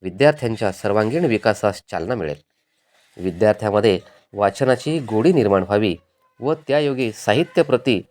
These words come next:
त्यांच्या अभिरुचीत व सामान्य ज्ञानात वाढ व्हावी, यासाठी महावाचन महोत्सव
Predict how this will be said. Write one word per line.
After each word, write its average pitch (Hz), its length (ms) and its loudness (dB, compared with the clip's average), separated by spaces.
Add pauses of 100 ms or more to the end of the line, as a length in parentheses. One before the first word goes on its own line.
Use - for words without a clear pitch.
(320)
त्यांच्या 107 360 -6
अभिरुचीत 120 480 0 (280)
व 131 100 -6
सामान्य 139 420 0
ज्ञानात 117 300 -4
वाढ 101 260 0
व्हावी, 104 260 -4 (520)
यासाठी 107 580 -2 (420)
महावाचन 135 640 2
महोत्सव 117 540 -2